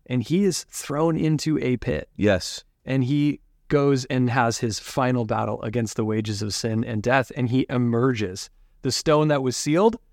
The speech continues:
Speaker 1: has been opened, and he walks out.
Speaker 2: Yes.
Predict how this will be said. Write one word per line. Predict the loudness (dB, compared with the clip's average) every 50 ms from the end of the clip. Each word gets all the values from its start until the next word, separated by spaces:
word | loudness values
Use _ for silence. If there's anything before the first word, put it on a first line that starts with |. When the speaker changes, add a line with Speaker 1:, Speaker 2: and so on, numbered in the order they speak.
| _ _ _ _ _ _ _
Speaker 1:
has | -4 -2 -2 -2
been | 0 -2 -2 -2 -2 0
opened, | 0 2 4 4 4 4 4 2 0 _ _ _
and | -4 0 0 0
he | 0 0 -2 2 2 2
walks | 2 0 0 0 2 4 2 2 0 -2 -10 -12 -12 -14 _ -6
out. | -2 -2
Speaker 2:
Yes. | -2 -2 -4 -10 -12 -14 -16